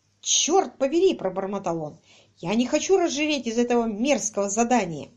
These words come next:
«Яу!» сказал Коко, как бы подбадривая его. Квиллер сошёл с весов и снова критически посмотрел на себя в зеркало.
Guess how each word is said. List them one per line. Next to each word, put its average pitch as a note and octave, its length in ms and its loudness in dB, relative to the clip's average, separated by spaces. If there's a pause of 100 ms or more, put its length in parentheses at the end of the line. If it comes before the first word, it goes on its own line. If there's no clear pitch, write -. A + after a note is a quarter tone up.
(440)
«Яу!» F#3+ 1000 -4 (880)
сказал E3+ 360 -8
Коко, F#3 340 0
как G#3+ 240 -6
бы A3 100 -6
подбадривая E3+ 640 -4
его. E3 340 -12 (760)
Квиллер E4+ 280 8
сошёл D4+ 380 2
с - 80 -8
весов C4+ 440 -2
и F4+ 120 0
снова A3+ 420 2
критически C4+ 760 -2
посмотрел A#3 480 -4
на A#3 100 -2
себя G3+ 220 -6
в - 20 -6
зеркало. C#3+ 480 -12